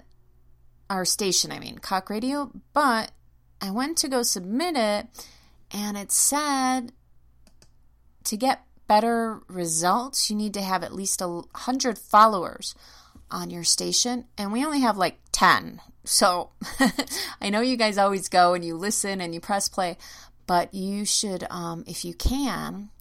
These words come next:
we would greatly appreciate it if you would follow Cock Radio. Mm-hmm.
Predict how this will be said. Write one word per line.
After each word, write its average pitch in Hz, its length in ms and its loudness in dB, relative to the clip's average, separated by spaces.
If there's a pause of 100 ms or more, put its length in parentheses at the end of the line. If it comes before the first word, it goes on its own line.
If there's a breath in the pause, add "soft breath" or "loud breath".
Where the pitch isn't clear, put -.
(960 loud breath)
we 180 200 -6
would 165 420 -8
greatly 170 540 -6
appreciate 160 840 -4
it - 320 -14
if 185 320 -14
you 185 520 -4
would 185 220 -8
follow 247 600 -2
Cock - 360 -14
Radio. - 520 -12 (1900 soft breath)
Mm-hmm. 202 640 -2